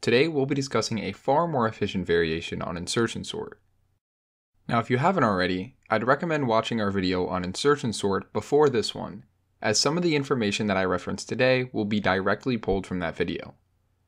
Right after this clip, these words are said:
Additionally, it's going to make this video much easier to understand. With all that being said, let's begin. Now before we hop into a definition, let's take a look at what the major downfall of insertion sort was.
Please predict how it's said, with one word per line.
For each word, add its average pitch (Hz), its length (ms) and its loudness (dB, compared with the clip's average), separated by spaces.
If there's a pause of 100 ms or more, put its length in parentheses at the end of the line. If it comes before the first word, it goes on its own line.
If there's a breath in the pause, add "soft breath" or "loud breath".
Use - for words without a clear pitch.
(280)
Additionally, 107 600 -2
it's - 200 -8
going 143 240 0
to 143 80 0
make 127 160 0
this 123 160 -2
video 95 260 0
much 113 340 -2
easier 95 320 0
to 90 120 -4
understand. - 640 -8 (960)
With 98 160 -4
all 92 100 0
that 85 160 -2
being 90 220 -6
said, 135 480 0 (160)
let's 107 160 0
begin. - 380 -6 (1600)
Now 117 120 2
before 117 340 0
we 190 120 0
hop 135 220 0
into 127 200 0
a 117 60 0
definition, 95 720 -2 (240)
let's 135 200 -2
take 185 200 0
a 143 40 4
look 123 220 2
at 110 100 0
what 104 120 -2
the 104 80 0
major 120 340 0
downfall 95 600 0
of 95 120 -8
insertion 98 500 -2
sort 92 300 -2
was. 107 560 -4